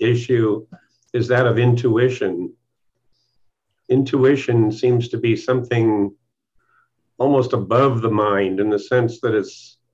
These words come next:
it's sort of an insight, an understanding that, that isn't necessarily something you can work out logically, but,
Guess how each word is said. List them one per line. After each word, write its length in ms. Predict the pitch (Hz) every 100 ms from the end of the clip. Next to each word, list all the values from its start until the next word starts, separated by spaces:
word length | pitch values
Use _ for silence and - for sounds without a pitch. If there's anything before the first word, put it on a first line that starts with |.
| _ _ _ _ _ -
it's 180 | 104
sort 200 | - 143
of 100 | 131
an 220 | 113 107 104
insight, 800 | 139 143 127 - 113 101 95 -
an 160 | 101
understanding 1040 | 110 127 117 117 - 127 131 113 107 104
that, 200 | 98 104 - _ _ _ _ _ _ _ _ _ -
that 180 | 127 120 - _ _
isn't 460 | - - 127 143 -
necessarily 1300 | 131 143 127 120 143 139 135 123 117 113 117 113 101 - _ _ _ _
something 420 | - 139 127 127 120
you 140 | 120
can 400 | 117 113 107 101
work 260 | 117 131 135
out 240 | 123 113
logically, 800 | 113 131 139 101 98 104 101 92
but, 220 | 90 104